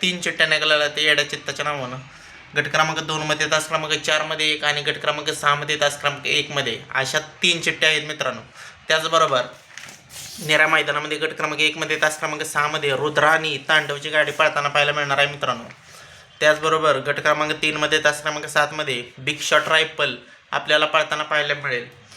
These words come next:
त्याचबरोबर मित्रांनो, गट क्रमांक तीनमध्ये तास क्रमांक नऊमध्ये तुफान आणि गुन्ह्याची गाडी पळताना पाहायला मिळणार आहे गट क्रमांक तीनमध्ये तास क्रमांक नऊमध्ये. त्याचबरोबर गट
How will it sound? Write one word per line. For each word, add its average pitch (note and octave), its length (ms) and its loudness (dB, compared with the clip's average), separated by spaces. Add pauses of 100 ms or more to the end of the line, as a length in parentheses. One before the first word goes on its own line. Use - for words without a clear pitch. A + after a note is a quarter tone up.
(320)
त्याचबरोबर D3+ 460 2
मित्रांनो, D3+ 440 2 (460)
गट C#3 120 -2
क्रमांक D3+ 360 2 (120)
तीनमध्ये D3+ 400 0
तास D3 180 0
क्रमांक D#3 260 -2
नऊमध्ये D3+ 640 0 (1160)
तुफान E3 280 4
आणि E3 200 4
गुन्ह्याची D#3+ 420 -6
गाडी D#3+ 200 2
पळताना D3+ 380 2
पाहायला D3+ 260 2
मिळणार D3+ 280 0
आहे D3 100 4
गट C#3+ 220 -4
क्रमांक C#3+ 280 -4 (120)
तीनमध्ये D3 380 -2
तास C#3+ 220 2
क्रमांक C#3+ 340 -4
नऊमध्ये. C#3 560 0 (960)
त्याचबरोबर D3+ 600 2 (580)
गट D3 120 2